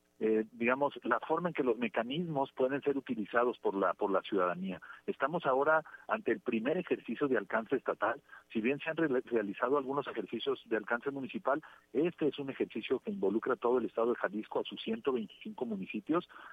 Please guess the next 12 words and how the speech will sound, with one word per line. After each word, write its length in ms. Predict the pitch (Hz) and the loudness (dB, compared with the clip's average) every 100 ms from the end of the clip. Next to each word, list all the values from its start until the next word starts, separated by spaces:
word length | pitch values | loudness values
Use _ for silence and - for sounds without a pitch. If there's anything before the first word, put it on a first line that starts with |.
| - - | -20 -16
y, 400 | - 226 170 190 | -2 2 4 2
y 60 | 165 | -2
se 120 | 175 | -2
trata 420 | 170 151 143 151 147 - _ | 2 2 4 2 0 -8 _
de 120 | 110 | -2
consultar 440 | 123 110 120 104 143 | -2 0 -2 2 2
a 20 | |
los 140 | 160 131 | 2 2
habitantes 580 | 104 95 123 123 139 117 | -2 0 -2 0 0 0
en 100 | 101 | 0
relación 640 | 107 101 90 123 127 131 - - | 2 2 0 0 0 -2 -12 -12
a 120 | - | -6